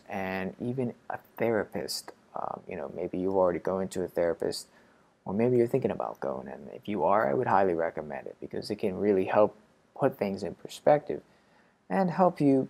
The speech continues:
you know, learn to forgive and move on and, uh, not hold on to that resentment anymore. You know, there's nothing wrong with talking about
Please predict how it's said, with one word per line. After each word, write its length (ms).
you 60
know, 220
learn 320
to 120
forgive 520
and 160
move 240
on 300
and, 340
uh, 240
not 220
hold 380
on 280
to 140
that 360
resentment 580
anymore. 520
You 120
know, 140
there's 220
nothing 420
wrong 420
with 160
talking 440
about 440